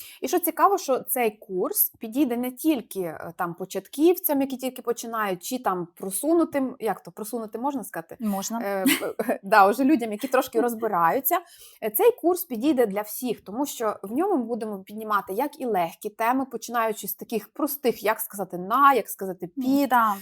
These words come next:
Speaker 1: Так, ну, починаючи. Але будемо фокусуватися на таких темах, які часом і такі вже, знаєте, люди з рівнем трошки з такі можуть стати і задуматись. Наприклад,
Speaker 2: Мгм.
Speaker 1: е, чи можна сказати норвезькою, е, «Я снакер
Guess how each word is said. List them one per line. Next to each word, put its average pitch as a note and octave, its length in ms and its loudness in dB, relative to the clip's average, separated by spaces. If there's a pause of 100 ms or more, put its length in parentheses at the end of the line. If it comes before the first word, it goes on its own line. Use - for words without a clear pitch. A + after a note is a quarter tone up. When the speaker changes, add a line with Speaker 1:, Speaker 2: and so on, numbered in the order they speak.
(120)
Speaker 1:
Так, A3+ 200 8
ну, A3 280 4 (120)
починаючи. G#3 560 -4
Але F#3+ 380 2
будемо C#4 380 0
фокусуватися A#3 580 0
на A3 100 -8
таких - 300 -10
темах, G4 460 2 (300)
які A#3+ 240 0 (220)
часом D#4+ 440 2
і A#3 80 -8
такі C4+ 260 -2
вже, A#3+ 180 -2
знаєте, A3+ 480 0
люди G#3+ 380 0
з F#3+ 140 -2
рівнем C4 480 2
трошки B3+ 360 -6
з - 60 -6
такі A3 280 -10
можуть G#3+ 280 -4
стати C#4 340 2
і - 20 0
задуматись. A#3+ 560 -2
Наприклад, C4+ 420 0
Speaker 2:
Мгм. C4 140 -4 (400)
Speaker 1:
е, G3+ 260 -2
чи C#4 140 -4
можна G4+ 280 4
сказати C4 360 0
норвезькою, A3+ 680 -2 (600)
е, G#3 140 2
«Я D4 220 6
снакер D4 500 2